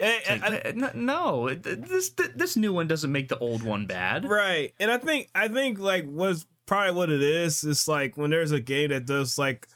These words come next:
Speaker 1: a quote unquote soft reboot, like God of War is, uh, is even, even though you can play this game without playing the other games before, you can still have a good, good time without the need to play the previous games before it.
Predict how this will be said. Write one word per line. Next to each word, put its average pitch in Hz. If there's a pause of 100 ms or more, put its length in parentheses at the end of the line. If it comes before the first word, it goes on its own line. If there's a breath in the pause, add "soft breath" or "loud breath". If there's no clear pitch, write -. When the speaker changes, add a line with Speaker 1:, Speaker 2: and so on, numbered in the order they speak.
(280 soft breath)
Speaker 1:
a 131
quote 190
unquote 156
soft 151
reboot, 147 (320)
like 143
God 156
of 147
War 147
is, 139
uh, 127
is 123
even, 180
even 185
though 165 (300 loud breath)
you 180
can 185
play 175
this 156
game 151
without 143
playing 151
the 131
other 135
games 131
before, 135
you 135
can 143
still 143
have 131
a 120
good, 120 (200)
good 139
time 131
without 127
the 120
need 131
to 123
play 131
the 110
previous 135
games 117
before 120
it. -